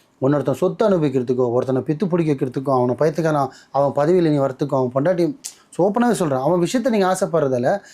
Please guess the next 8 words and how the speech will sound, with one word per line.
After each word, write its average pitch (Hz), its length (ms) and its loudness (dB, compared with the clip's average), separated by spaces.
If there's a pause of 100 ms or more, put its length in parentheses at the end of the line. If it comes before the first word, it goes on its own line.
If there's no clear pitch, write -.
(140)
அவனும் 190 280 2
ஒருத்தனை 170 280 0
அழிக்கிறதுக்காக 151 500 0
நீங்க 127 280 -2
பாக்குறீங்க, 113 400 -6 (420)
நீங்களே 170 400 2
அழிஞ்சிருவீங்க. 123 540 -2 (1080)
So, 170 240 2